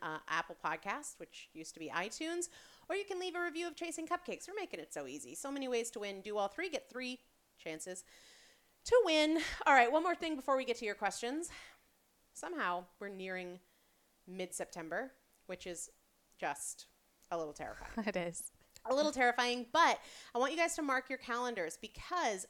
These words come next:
Speaker 1: on Wednesday, the eleventh of September,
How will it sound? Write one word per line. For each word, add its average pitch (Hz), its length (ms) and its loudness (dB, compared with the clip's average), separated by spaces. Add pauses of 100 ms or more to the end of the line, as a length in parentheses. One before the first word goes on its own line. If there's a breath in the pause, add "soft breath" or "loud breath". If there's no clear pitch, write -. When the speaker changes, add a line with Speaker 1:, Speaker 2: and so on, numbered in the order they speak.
Speaker 1:
on 220 440 2
Wednesday, 202 880 0
the 220 180 -6
eleventh 247 760 2
of 240 200 4
September, 220 840 -4